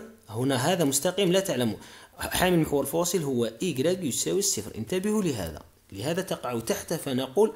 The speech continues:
ناقص F لإكس، ليس إكس، ن-، ل-، ليس F لإكس. هذه قاعدة لست أنا من وضعتها. لاحظوا جيدا، تصبح لنا S، عفوًا، S يساوي ماذا؟ الدالة الأصلية،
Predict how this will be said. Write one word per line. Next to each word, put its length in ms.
ناقص 500
F 180
لإكس، 420
ليس 240
إكس، 500
ن-، 120
ل-، 320
ليس 260
F 280
لإكس. 440
هذه 300
قاعدة 380
لست 220
أنا 180
من 160
وضعتها. 540
لاحظوا 340
جيدا، 360
تصبح 400
لنا 200
S، 280
عفوًا، 380
S 200
يساوي 540
ماذا؟ 340
الدالة 360
الأصلية، 580